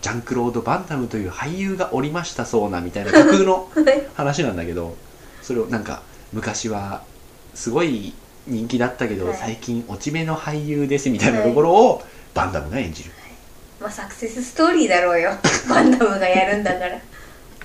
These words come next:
Speaker 1: や、でもさ、すごいなと思って、ちょっと話変わっちゃうんだけど、
Speaker 2: うん。
Speaker 1: シンプソンズでマイケル・ジャクソンのゲストの回見た？
Speaker 2: はいはいは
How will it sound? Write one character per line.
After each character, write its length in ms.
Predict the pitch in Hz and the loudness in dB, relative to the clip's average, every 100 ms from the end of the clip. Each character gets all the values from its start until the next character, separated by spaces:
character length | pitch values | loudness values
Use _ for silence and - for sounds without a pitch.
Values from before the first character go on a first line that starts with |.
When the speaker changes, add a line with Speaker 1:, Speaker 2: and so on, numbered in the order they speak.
| - - - - - | 2 2 2 -8 -8
Speaker 1:
や、 100 | 127 | -2
で 120 | 123 | 0
も 100 | 165 | 0
さ、 300 | 123 101 82 - | 0 0 -2 -8
す 160 | - 120 | -4 0
ご 120 | 214 | 0
い 60 | |
な 140 | 143 101 | 0 -6
と 100 | 95 | -6
思 20 | |
っ 40 | 87 | -8
て、 60 | |
ち 80 | 85 | -8
ょ 20 | |
っ 40 | - | -8
と 60 | |
話 220 | 113 123 - | -4 -6 -4
変 100 | 117 | -6
わ 60 | |
っ 40 | - | -2
ち 80 | 143 | -4
ゃ 40 | |
う 20 | |
ん 40 | 101 | -4
だ 60 | |
け 80 | 78 | -8
ど、 100 | 80 | -10
Speaker 2:
う 100 | 80 | -10
ん。 40 | - - - - | -12 -18 -16 -8
Speaker 1:
シ 200 | - 330 | -2 -2
ン 60 | |
プ 80 | - | -2
ソ 120 | 123 | -4
ン 60 | 104 | -6
ズ 120 | 82 | -6
で 80 | 80 | -4
マ 160 | 101 | -2
イ 60 | 196 | 0
ケ 100 | 214 | 0
ル・ 80 | 202 | 0
ジ 80 | 202 | -2
ャ 60 | |
ク 60 | 202 | -2
ソ 120 | 123 | -6
ン 100 | 90 | -6
の 80 | 85 | -4
ゲ 140 | 101 | -4
ス 100 | 247 | 2
ト 60 | 269 | 2
の 60 | |
回 100 | 254 | 2
見 0 | |
た？ 60 | 247 | 0
Speaker 2:
は 60 | 226 | 0
い 20 | |
は 60 | 208 | -2
い 20 | |
は 160 | - | -6